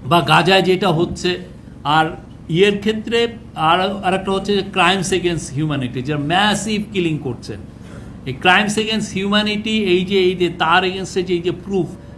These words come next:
সে যে crimes against humanity করেছে, এইটার প্রুফের কাজটা কারা করেছে?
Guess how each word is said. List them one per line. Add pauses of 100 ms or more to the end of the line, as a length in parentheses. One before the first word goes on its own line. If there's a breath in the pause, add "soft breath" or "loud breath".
সে
যে (100)
crimes
against
humanity
করেছে, (460 loud breath)
এইটার (120)
প্রুফের
কাজটা
কারা
করেছে?